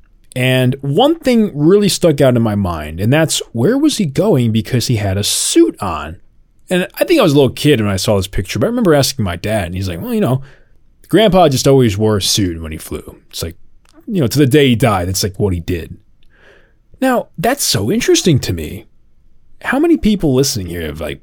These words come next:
put a suit on just to freaking fly on a plane? Now, maybe if you're, like, you know, you're doing a wedding proposal or, like, you're doing a photo shoot for your Instagram account with three followers or something, but really, just to fly? He was going down to, like, his, like, his snowbird getaway, you know, in,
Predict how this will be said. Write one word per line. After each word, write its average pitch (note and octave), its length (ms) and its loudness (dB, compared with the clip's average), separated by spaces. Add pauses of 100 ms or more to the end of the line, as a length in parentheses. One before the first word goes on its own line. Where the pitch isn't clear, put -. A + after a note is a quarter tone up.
put - 160 -2
a - 80 -2
suit E3+ 300 0
on D#3 160 0
just D3 240 -2
to F2 60 -6
freaking A2 440 -6
fly G#2+ 440 -6 (120)
on D#3+ 220 0
a G#3+ 40 -6
plane? G#3 300 -4
Now, A3+ 120 0
maybe C4 360 0
if E3 120 -2
you're, D#3+ 100 4
like, B2 180 2
you B2+ 60 -2
know, C3 80 0
you're A2+ 120 0
doing B2+ 300 2
a G2 60 -2
wedding B2+ 340 2
proposal C3+ 580 2
or, G2 140 0
like, F2 220 -4
you're F#2 100 -6
doing B2 180 2
a E2+ 80 -6
photo A#2 280 2
shoot A#2+ 260 -2
for - 80 -6
your E2+ 160 -6
Instagram B2 460 0
account A#2+ 280 -4
with A#2 120 -10
three B2 160 -2
followers A#2 480 0
or - 20 -4
something, C3 160 -4
but C3 160 0 (680)
really, C4 280 2
just F#3 200 0
to E2+ 80 -4
fly? F3+ 420 -4
He F3+ 60 2
was F3+ 120 0
going G3 160 2
down G3 160 4
to, F3 80 4
like, D3+ 160 2
his, A#2 200 0
like, A2 200 -2
his B2 160 2
snowbird B2+ 840 2
getaway, F#2+ 460 -2
you E2 180 -6
know, E2+ 220 -6
in, D#2 220 -8